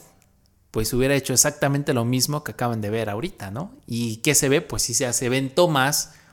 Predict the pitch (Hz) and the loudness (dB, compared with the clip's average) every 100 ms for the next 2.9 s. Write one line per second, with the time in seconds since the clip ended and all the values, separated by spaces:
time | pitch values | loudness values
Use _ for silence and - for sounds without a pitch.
0 | _ 127 147 143 165 156 123 123 127 - | _ 0 2 2 4 4 4 0 -2 -4
1 | - 110 113 113 113 131 123 120 117 104 | -8 -8 -6 -6 -2 0 -2 -4 -10 -10
2 | 104 117 117 113 107 110 104 - | -4 -4 -2 -2 -2 -4 -8 -10